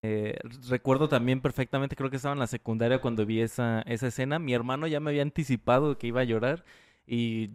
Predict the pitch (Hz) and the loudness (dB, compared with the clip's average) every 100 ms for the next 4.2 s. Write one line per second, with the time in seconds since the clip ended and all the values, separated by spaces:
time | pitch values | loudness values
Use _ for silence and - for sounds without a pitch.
0 | - 123 120 127 160 - 143 143 135 117 | 2 6 8 8 6 4 4 4 4 0
1 | 120 131 135 - 135 117 117 - 131 113 | 2 4 2 -2 0 2 0 -2 -4 -2
2 | 117 123 160 208 - 117 117 113 110 110 | -2 -2 -4 -4 -8 -2 0 2 2 2
3 | 110 107 104 - - _ _ _ _ 143 | 2 2 -2 -10 -20 _ _ _ _ -2
4 | 147 | -2